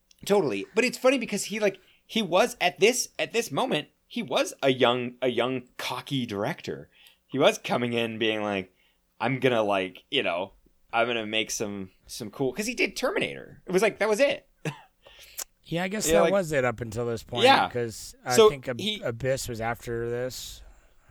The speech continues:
Speaker 1: Uh-huh, right.
Speaker 2: It's like
Speaker 1: Yeah, I'm
Speaker 2: eighty-eight
Speaker 1: like,
Speaker 2: or something, and then
Speaker 1: I wanna,
Speaker 2: T two.
Speaker 1: I wanna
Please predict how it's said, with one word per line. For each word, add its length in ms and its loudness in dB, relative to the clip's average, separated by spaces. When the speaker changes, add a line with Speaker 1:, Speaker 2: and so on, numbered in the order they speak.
Speaker 1:
Uh-huh, 480 2
right. 220 6
Speaker 2:
It's 100 -8
like 20 -2
Speaker 1:
Yeah, 80 2
I'm 80 0
Speaker 2:
eighty-eight 200 0
Speaker 1:
like, 120 4
Speaker 2:
or 20 -4
something, 420 -8
and 140 -10
then 320 -10
Speaker 1:
I 140 -8
wanna, 180 -4
Speaker 2:
T 60 -4
two. 260 -4
Speaker 1:
I 60 -6
wanna 160 -4